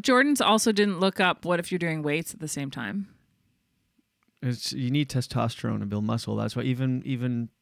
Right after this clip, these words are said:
Speaker 2: chicks take roids.
Speaker 1: Do you say chicks?
Speaker 2: Yeah. <laughs>
Speaker 1: Chicks take roids.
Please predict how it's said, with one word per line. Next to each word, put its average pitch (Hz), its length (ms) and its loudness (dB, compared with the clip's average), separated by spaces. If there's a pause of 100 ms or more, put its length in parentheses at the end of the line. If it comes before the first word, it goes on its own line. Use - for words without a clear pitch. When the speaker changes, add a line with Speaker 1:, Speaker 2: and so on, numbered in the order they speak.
(120)
Speaker 2:
chicks 139 340 -4
take 117 240 -4 (280)
roids. 117 580 -2 (380)
Speaker 1:
Do - 80 -2
you 240 40 4
say 381 160 0
chicks? - 600 -2
Speaker 2:
Yeah. 120 260 0
<laughs> - 40 -14 (360)
Speaker 1:
Chicks 170 460 0
take 185 320 -2
roids. 135 840 -6